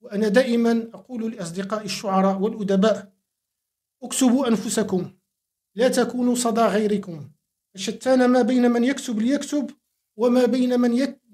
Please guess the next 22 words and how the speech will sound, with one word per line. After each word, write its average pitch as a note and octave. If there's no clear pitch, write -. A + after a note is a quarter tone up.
وما A#3+
بين B3+
من B3
يحترق C#4+
ليكتب، B3
ولن A#3+
تتأتى B3+
لك A#3+
هذه A#3
الحرقة -
إلا A#3+
إذا A#3+
كنت B3
محترقًا A#3
فعلًا، G3
وإلا A#3
إذا A#3
دخل A#3
قلبك A#3
في A3
ذاك -
الأتون G#3+